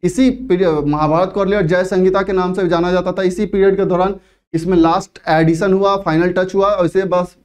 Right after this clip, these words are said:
उसके बाद इसी दौरान इसे महाभारत नाम से भी जाना जाने लगा। नालंदा यूनिवर्सिटी का फाउंडेशन हुआ by the कुमार गुप्त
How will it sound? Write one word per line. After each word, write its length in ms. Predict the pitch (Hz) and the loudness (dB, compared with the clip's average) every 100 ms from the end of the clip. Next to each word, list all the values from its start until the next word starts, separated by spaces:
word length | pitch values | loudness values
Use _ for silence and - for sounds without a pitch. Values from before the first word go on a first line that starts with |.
| _ | _
उसके 240 | 151 196 | -8 -4
बाद 300 | 180 165 180 | -2 0 0
इसी 200 | 185 208 | -2 -2
दौरान 360 | 196 175 180 208 - _ - | -2 0 -2 -4 -12 _ -16
इसे 160 | 160 | -4
महाभारत 640 | 175 165 165 165 160 180 185 | -2 0 0 0 0 0 0
नाम 200 | 170 175 | -2 -2
से 120 | 185 | 0
भी 80 | 175 | 0
जाना 260 | 165 170 | 0 0
जाने 220 | 165 170 | 0 0
लगा। 300 | 170 170 190 - _ _ _ - | -2 -2 -4 -8 _ _ _ -4
नालंदा 380 | 165 180 208 226 | 0 0 0 0
यूनिवर्सिटी 480 | 214 208 208 220 | 0 -2 -2 -4
का 100 | 214 | -2
फाउंडेशन 460 | 202 196 190 196 208 | -2 0 2 0 0
हुआ 320 | 196 202 196 | 2 0 0
by 160 | 170 170 | -2 0
the 180 | 196 190 | -2 -2
कुमार 340 | 180 175 180 | 0 0 0
गुप्त 300 | 185 196 | 0 -4